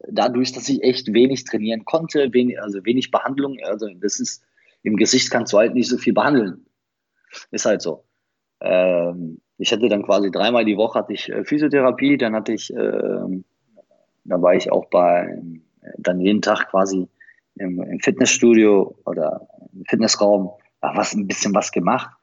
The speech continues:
Äh, und nebenbei habe ich dann gesagt, „Okay, wo ist Bedarf in der Geschäftsstelle?“ Da habe ich angefangen, bei Fortuna Düsseldorf schon ein bisschen, äh, was zu machen im Scouting.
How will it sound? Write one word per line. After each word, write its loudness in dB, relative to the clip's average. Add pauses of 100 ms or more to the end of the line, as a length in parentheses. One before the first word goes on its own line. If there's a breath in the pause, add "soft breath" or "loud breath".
(1120 loud breath)
Äh, 4
und 4
nebenbei 2
habe -6
ich -10
dann -6
gesagt, -8
„Okay, -2
wo -2
ist -4
Bedarf 2
in 0
der 0
Geschäftsstelle?“ -2
Da 4
habe 4
ich 6
angefangen, 0
bei 2
Fortuna 2
Düsseldorf 4
schon -2
ein -4
bisschen, -2
äh, -2
was -2
zu -4
machen 0
im -4
Scouting. -2